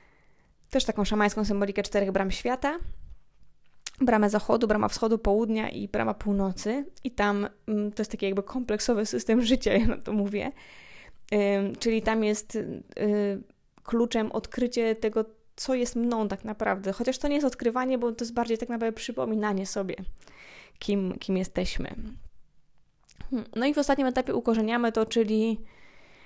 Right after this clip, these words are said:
mm, czyli po pierwsze następuje integracja tych czterech bram, no ale też jakby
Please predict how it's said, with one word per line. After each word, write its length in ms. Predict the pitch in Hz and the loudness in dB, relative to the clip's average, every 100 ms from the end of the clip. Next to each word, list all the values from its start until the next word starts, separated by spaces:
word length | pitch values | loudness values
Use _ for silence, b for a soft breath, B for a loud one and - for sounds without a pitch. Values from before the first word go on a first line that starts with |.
| b b - - | b b -20 0
mm, 560 | 226 226 220 214 214 214 - - - - | 2 4 4 4 2 0 -8 -20 -20 -6
czyli 540 | 247 220 226 226 220 - | -4 -2 -2 -2 -2 0
po 80 | 220 | 2
pierwsze 400 | 214 226 214 - | 4 2 0 0
następuje 420 | 214 214 214 202 | 0 2 2 2
integracja 400 | 208 202 208 214 | 2 2 0 0
tych 120 | 226 | -2
czterech 340 | - 208 202 | -2 0 -4
bram, 360 | 196 240 247 285 B B B B - | 0 2 2 0 B B B B 2
no 100 | 277 | 4
ale 100 | 277 | 6
też 160 | 285 | 6
jakby 520 | 269 254 254 240 - | 6 8 8 8 6